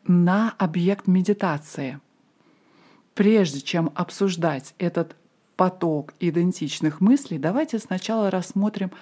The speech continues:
объект, на котором следует сосредоточить ваше внимание. Этот объект на санскрите называется аламбана, что буквально означает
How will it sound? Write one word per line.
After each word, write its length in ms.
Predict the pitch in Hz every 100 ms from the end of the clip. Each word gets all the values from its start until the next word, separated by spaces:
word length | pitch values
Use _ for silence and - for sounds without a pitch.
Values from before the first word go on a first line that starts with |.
| - _ -
объект, 800 | 196 180 180 185 208 - - - _ _ _ _ -
на 180 | 147
котором 500 | 143 151 226 240 196 - _ _
следует 720 | - - 160 165 226 220 220
сосредоточить 880 | - 147 156 151 156 208 233 160 - - _
ваше 300 | 156 165 -
внимание. 720 | 170 175 202 180 123 - - - _ _ _ _ - - - - - _
Этот 300 | 269 339 285
объект 520 | 202 196 254 - -
на 260 | 180 175 208
санскрите 640 | 202 214 - 156 147 - 180
называется 840 | 220 196 160 175 208 202 - 190 185 _ _
аламбана, 840 | - 175 190 190 175 151 139 123 - - _ _ _
что 220 | - -
буквально 460 | 165 185 254 302 226
означает 760 | - 170 175 185 - 220 220